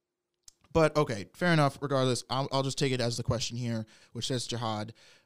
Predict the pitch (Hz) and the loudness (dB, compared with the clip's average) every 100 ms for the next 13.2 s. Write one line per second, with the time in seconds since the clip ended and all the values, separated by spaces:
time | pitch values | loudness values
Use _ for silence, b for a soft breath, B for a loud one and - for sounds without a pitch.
0 | - 110 110 113 - 196 - 123 135 165 | -6 -2 0 -2 -4 -4 -2 2 4 6
1 | 156 151 135 147 120 123 110 113 120 110 | 6 6 8 8 6 -2 -6 -4 -2 -2
2 | 107 113 113 113 101 113 110 123 120 131 | -2 -2 -2 -4 -6 -6 -2 0 0 0
3 | 131 127 120 113 127 - 110 107 113 113 | 0 0 -2 -4 -8 -8 -8 -6 -4 -2
4 | 110 113 113 110 107 107 107 120 117 120 | -4 -6 -6 -6 -4 -4 -6 -6 -6 -2
5 | 139 143 98 139 135 117 110 123 - 117 | -2 -2 -2 -4 -2 0 0 -2 -8 -6
6 | 120 107 107 123 B B B - 107 104 | -4 -4 -6 -10 B B B -8 -6 -4
7 | 104 110 107 104 113 113 123 92 123 123 | -4 -6 -6 -8 -6 -6 -6 -4 -6 -6
8 | 117 120 135 127 117 127 147 139 131 143 | -6 -4 -4 -6 -6 -4 -4 -6 -6 -8
9 | 85 - - 113 - 110 123 110 131 131 | -10 -12 -18 -18 -12 -10 -8 -6 -4 -2
10 | 131 123 156 151 - B B B B 107 | -4 -4 -4 -6 -8 B B B B -4
11 | 107 101 107 104 110 117 117 117 120 127 | -4 -4 -6 -8 -10 -6 -6 -4 -6 -6
12 | 131 131 110 104 104 - - 104 92 104 | -6 -6 -6 -6 -8 -8 -10 -10 -10 -12
13 | - - | -12 -18